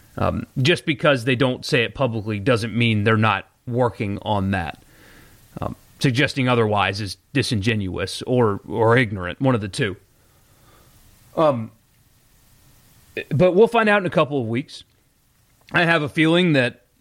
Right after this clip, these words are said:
in fact, I know they are, uh, looking at ways to try to incorporate other conferences, uh, into their scheduling to preserve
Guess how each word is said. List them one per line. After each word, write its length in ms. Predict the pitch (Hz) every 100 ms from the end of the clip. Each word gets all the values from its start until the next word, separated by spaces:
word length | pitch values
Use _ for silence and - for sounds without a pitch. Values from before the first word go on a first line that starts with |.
| _
in 280 | 143 139 135
fact, 260 | 170 151
I 120 | 151 127
know 400 | 123 123 156 165
they 180 | 143 139
are, 360 | 131 123 117 -
uh, 160 | 123 120
looking 540 | 123 156 156 139 135
at 220 | 127 131
ways 380 | 120 127 127 127
to 100 | 131
try 240 | - 143
to 100 | 127
incorporate 920 | 123 120 - 147 135 139 127 120 123 -
other 240 | 135 135
conferences, 920 | 117 139 131 - 139 123 135 147 - -
uh, 140 | 135 123
into 280 | 135 131
their 140 | 127 123
scheduling 680 | - 135 117 110 117 123 131
to 100 | 135
preserve 800 | - 139 113 131 127 127 120 -